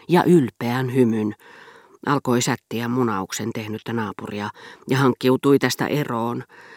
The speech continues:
Riensi kotiin ennen vaimoaan, lähetti tälle epätoivoisen viestin, jossa kertoi valehdelleensa,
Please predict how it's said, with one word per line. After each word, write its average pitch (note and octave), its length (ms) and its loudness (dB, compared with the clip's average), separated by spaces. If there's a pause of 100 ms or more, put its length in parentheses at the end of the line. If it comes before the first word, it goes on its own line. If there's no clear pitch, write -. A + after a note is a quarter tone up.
(140)
Riensi D3+ 480 8
kotiin E3 500 2
ennen D3 380 6
vaimoaan, C#3 600 2 (500)
lähetti E3+ 380 4
tälle C3+ 220 0
epätoivoisen A2+ 960 -6
viestin, A#2+ 480 -2
jossa A2 260 -6
kertoi A2+ 480 -6
valehdelleensa, A2 920 -4